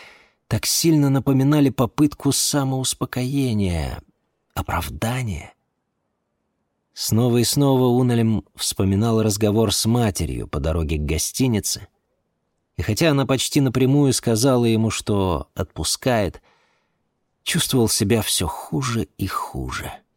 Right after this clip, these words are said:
Это было непривычно. Обычно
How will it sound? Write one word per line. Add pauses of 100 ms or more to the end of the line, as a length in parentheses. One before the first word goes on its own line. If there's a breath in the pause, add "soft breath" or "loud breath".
(960)
Это
было
непривычно. (880)
Обычно